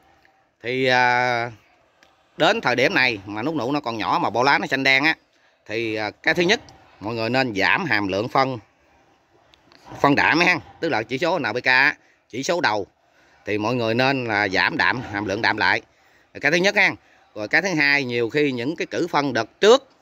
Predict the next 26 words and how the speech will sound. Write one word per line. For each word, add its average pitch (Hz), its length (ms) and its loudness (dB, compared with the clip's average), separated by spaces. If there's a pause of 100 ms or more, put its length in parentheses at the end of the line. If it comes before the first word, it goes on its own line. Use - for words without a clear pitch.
(120)
mọi 107 160 -8
người, 113 360 -2
à, 107 180 -4
tưới 226 280 4
ha, 233 140 4 (880)
nó 202 240 -2
có 214 220 4
hàm 123 200 0
lượng 117 200 -2
đạm 113 240 0
cao, 151 300 2 (380)
tức 180 100 -6
là 127 120 0
nó 131 100 -6
còn 123 320 -6
dư 160 260 4 (160)
cái 160 120 -4
hàm 113 160 -2
lượng 107 220 -6
đạm 113 280 -2 (300)
trên 147 220 2
thân 143 260 0
của 131 120 -4
cây 175 160 2
mai 147 220 2
ha. 175 140 2